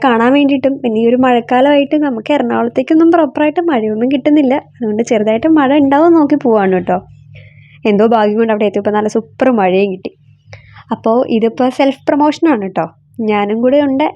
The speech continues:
എന്നറിയിക്കാൻ വേണ്ടിയിട്ട് എടുത്തതാണ് കേട്ടോ. ഹെൽമെറ്റ് ഈ സ്ഥലത്തേക്ക് വന്നപ്പോഴത്തേക്കും ഹെൽമെറ്റൊക്കെ മാറ്റിയായിരുന്നു. കാരണം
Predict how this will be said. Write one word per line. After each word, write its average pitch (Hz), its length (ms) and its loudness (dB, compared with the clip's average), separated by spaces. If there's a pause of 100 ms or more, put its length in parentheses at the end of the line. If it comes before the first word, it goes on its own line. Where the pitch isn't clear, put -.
എന്നറിയിക്കാൻ 254 540 0
വേണ്ടിയിട്ട് 262 380 -2 (140)
എടുത്തതാണ് 196 420 0
കേട്ടോ. 190 140 -2 (680)
ഹെൽമെറ്റ് 233 460 0
ഈ - 20 6 (200)
സ്ഥലത്തേക്ക് 285 420 0
വന്നപ്പോഴത്തേക്കും 269 560 -2
ഹെൽമെറ്റൊക്കെ 233 500 0
മാറ്റിയായിരുന്നു. 196 560 -2 (760)
കാരണം 226 360 0